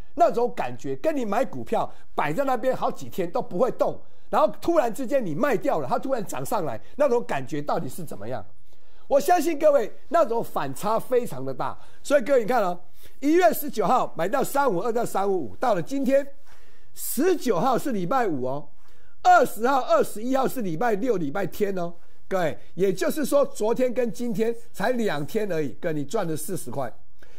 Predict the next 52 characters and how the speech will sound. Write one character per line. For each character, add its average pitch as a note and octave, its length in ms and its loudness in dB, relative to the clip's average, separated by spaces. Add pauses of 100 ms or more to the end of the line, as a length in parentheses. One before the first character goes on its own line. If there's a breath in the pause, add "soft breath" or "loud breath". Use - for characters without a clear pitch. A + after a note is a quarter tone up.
(160 soft breath)
十 - 340 -2
张 D#4 240 2
四 D#4 220 -2
十 E3 180 -4
万， F#3 240 2 (120)
一 C4+ 100 -2
百 D#3 220 -2
张 G3 260 -2
四 - 300 -4
百 C3+ 160 -2
万。 C#3+ 280 0
各 F3 120 -2
位， D3+ 200 0 (380 soft breath)
这 F#4 160 4
里 A3+ 160 0
面 C#4 160 0
有 F3+ 80 0
一 A3+ 80 0
个 C4 140 2
一 D#4+ 100 0
百 G#3 240 0
五 D3+ 140 -2
十 D#3+ 200 -4
张 E3 220 -2
的， D3 100 -2
就 B3 140 -4
是 D4+ 100 -4
我 F3+ 140 0
的 D3 140 -2
会 A#3 200 2
员 D#3 160 -2
买 A#2 220 -6
的， E2+ 100 -6 (300 soft breath)
各 A#3+ 120 2
位， A3 40 0
买 F#3 160 0
了 G#3+ 120 0
一 D#4+ 120 -2
百 A3+ 240 0
五 E3 100 -2
十 D3 200 -6
张 F3+ 240 -2
赚 G3+ 180 0
四 A3 180 -4
十 C#3+ 160 -4
块， D#3 200 -2
总 D3 260 -4
共 G3 160 -2
赚 F3+ 180 -2
六 F3+ 200 0
百 A2+ 180 -4
万。 A#2 180 -4